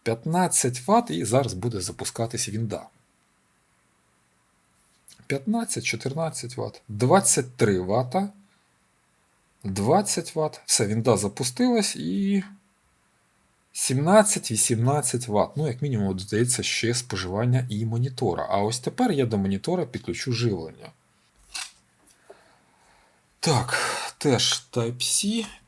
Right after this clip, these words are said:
підключаю. А, монітор споживає тринадцять ватт. Міні-ПК-шка почала споживати щось біля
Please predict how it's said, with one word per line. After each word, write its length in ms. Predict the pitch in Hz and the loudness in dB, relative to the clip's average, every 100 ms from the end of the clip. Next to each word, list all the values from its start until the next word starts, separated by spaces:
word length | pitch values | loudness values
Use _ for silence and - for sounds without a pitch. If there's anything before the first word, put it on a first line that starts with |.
| _ | _
підключаю. 960 | 135 104 - 98 95 - 185 208 208 202 - - _ _ _ _ _ _ _ _ _ _ _ _ _ _ _ _ _ _ _ _ _ _ _ _ | -4 -4 -6 -8 -2 2 4 4 4 2 -4 -20 _ _ _ _ _ _ _ _ _ _ _ _ _ _ _ _ _ _ _ _ _ _ _ _
А, 220 | - 113 | 0 0
монітор 640 | 113 117 127 127 123 127 120 | 4 6 6 6 6 6 6
споживає 840 | - - 104 107 110 120 107 95 - | 0 -2 -2 0 2 6 6 4 -2
тринадцять 1080 | - 110 113 131 131 120 123 - - 135 131 | -2 2 4 4 4 4 2 0 0 -2 -4
ватт. 460 | 165 196 208 202 - - | -2 4 4 2 -12 -4
Міні-ПК-шка 680 | 113 123 123 - 247 - 120 | 2 2 2 -2 -4 -4 -6
почала 400 | - - 117 135 | -4 -4 -2 -4
споживати 580 | - 98 92 113 127 113 | -4 -6 -4 -4 -6 -8
щось 280 | - 127 | -2 -2
біля 460 | 101 92 107 110 | -4 -6 -4 -2